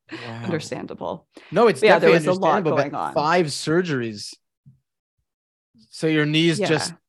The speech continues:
Speaker 2: like, did not wanna play, did not.
Speaker 1: No, and they were all fluke accidents. And I always say that, like,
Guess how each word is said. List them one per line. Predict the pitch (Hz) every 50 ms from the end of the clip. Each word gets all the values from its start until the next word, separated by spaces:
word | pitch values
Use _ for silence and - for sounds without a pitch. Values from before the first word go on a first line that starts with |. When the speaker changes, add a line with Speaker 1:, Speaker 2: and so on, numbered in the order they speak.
| _ _ _ _ _ _
Speaker 2:
like, | 143 135 127 131 -
did | 147 147 135
not | 139 135 131 135 -
wanna | 131 135 127 127
play, | 113 - - 127 120 110 104 87 - _ _ _ _ _
did | 139 135 127
not. | 131 127 127 123 113 - _ _ _ _ _ _ _ _ _ _ _ _ _ _ -
Speaker 1:
No, | 202 185 180 165 165 165 160 - -
and | 175 170
they | 170
were | 170 175 160
all | - 175 175 180 214
fluke | - - - 160 165 165 -
accidents. | 156 143 165 - - - 175 170 175 170 180 165 151 - -
And | 160 160
I | 151 147
always | 143 151 156 156 156 160
say | 156 - 156 143 147
that, | 147 143 117 -
like, | 143 143 151 151 151 -